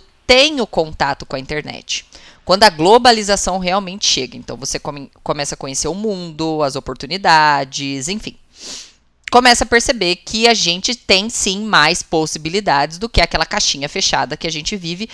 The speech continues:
mesmo que eu more numa cidade muito pequena. Então, perto dos trinta, in-, instala-se esta crise, por quê? A gente não compra mais a ideia dos nossos pais no sentido de "vou entrar e vou morrer numa empresa".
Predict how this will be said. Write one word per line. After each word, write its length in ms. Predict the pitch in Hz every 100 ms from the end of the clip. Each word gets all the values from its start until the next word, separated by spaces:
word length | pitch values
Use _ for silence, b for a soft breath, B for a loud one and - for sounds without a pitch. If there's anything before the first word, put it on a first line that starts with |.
| B B
mesmo 380 | 294 302 285 294
que 140 | -
eu 100 | 262
more 500 | 247 240 170 156 170 208
numa 220 | 202 196
cidade 380 | - 175 139 170
muito 280 | 170 156 -
pequena. 360 | 214 - - _ - - _ _ B B B B
Então, 240 | 269 330
perto 380 | - 214 160 175
dos 200 | 185 -
trinta, 380 | - 180 226 196
in-, 140 | 156 - -
instala-se 1000 | 151 - - - 180 170 135 - - 135
esta 340 | 135 127 - 165
crise, 520 | - 180 165 190 226
por 200 | - 285
quê? 280 | - 131 - - _ _ _ _ _ _ _ _ _ _ B B B B
A 80 |
gente 240 | 196 262 302
não 120 | 349
compra 400 | - 240 262 262
mais 200 | 190 185
a 40 | 165
ideia 240 | 151 147
dos 180 | 139 139
nossos 380 | 139 135 143 -
pais 460 | 165 175 139 123
no 120 | 143
sentido 540 | 160 175 165 165 160 165
de 160 | 151
"vou 180 | 156 165
entrar 440 | 175 175 - 170 196
e 20 |
vou 140 | 214
morrer 340 | 226 254 226 180
numa 180 | 190
empresa". 480 | 220 240 - - -